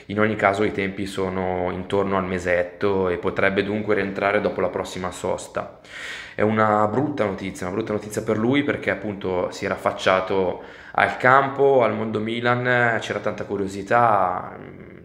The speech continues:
minimamente soddisfatta da quei, da, da quella presenza appunto in, in corso contro l'Atalanta. Ed è una brutta notizia anche per il Milan, perché comunque è un giocatore sul quale il Milan punta molto.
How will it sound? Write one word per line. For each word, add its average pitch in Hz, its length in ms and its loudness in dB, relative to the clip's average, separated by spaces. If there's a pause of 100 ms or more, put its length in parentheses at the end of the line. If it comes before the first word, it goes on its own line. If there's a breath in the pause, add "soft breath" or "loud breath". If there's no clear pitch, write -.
(360)
minimamente 101 680 0
soddisfatta 101 640 4
da 95 140 -2
quei, 92 580 -4 (460 loud breath)
da, 90 1400 2
da - 280 -10
quella 104 180 2
presenza 104 460 -2
appunto 98 600 -4
in, 104 320 -10
in 104 140 -6
corso 104 360 0
contro 101 260 -2
l'Atalanta. 110 840 2 (640 loud breath)
Ed 113 160 0
è 127 60 8
una 120 160 6
brutta 127 260 0
notizia 127 480 -2
anche 117 200 -2
per 113 100 -2
il 113 100 0
Milan, 107 440 0
perché 101 260 -4
comunque 120 400 -2
è 113 40 2
un 104 80 -2
giocatore 101 340 -2
sul - 160 -8
quale 107 340 2
il 98 160 -2
Milan 110 200 -2
punta 104 280 -8
molto. 107 560 -2